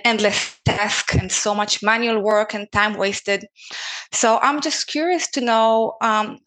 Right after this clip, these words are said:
how Gem has impacted your day-to-day work and productivity.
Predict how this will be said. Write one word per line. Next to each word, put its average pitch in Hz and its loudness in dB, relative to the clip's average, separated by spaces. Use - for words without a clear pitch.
how 262 2
Gem 220 0
has 214 0
impacted 220 -2
your 196 4
day-to-day 190 2
work 185 0
and 202 -6
productivity. 196 -2